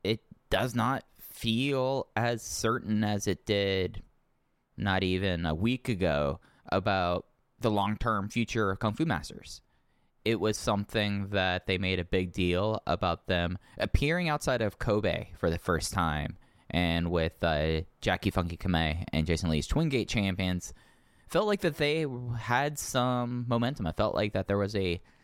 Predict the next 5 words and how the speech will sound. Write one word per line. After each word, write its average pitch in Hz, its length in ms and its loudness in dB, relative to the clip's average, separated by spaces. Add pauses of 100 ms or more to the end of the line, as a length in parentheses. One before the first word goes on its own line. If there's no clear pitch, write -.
(160)
chance, 117 600 0 (300)
albeit 110 640 0 (400)
small 110 800 -2
or 95 640 0
unlikely, 95 800 0